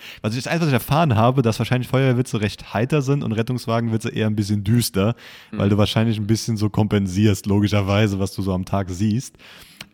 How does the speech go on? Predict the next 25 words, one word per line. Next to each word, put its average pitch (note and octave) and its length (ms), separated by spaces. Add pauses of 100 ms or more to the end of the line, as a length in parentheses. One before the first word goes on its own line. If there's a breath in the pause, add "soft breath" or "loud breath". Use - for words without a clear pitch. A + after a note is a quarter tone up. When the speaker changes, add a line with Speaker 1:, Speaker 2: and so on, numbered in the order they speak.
Speaker 1:
Aber G2+ 340
ist G2 100
auch F3 160
okay, - 460
<laughs> - 140
ist - 160
gar F#2+ 120
kein G2 220
Problem. D#2 400 (300 loud breath)
Das - 120
geht G#2+ 140
ja G2 40
natürlich F#2 400
auch. - 280 (840 soft breath)
Speaker 2:
Okay. F2+ 220 (540 soft breath)
Ähm, G#2+ 440 (140)
und G2 120
zwar, C3 220
ich C#3 100
habe F3 120
jetzt E3 100
noch D#3 140
ein C3+ 80
paar, A2+ 560
ähm, F#2 640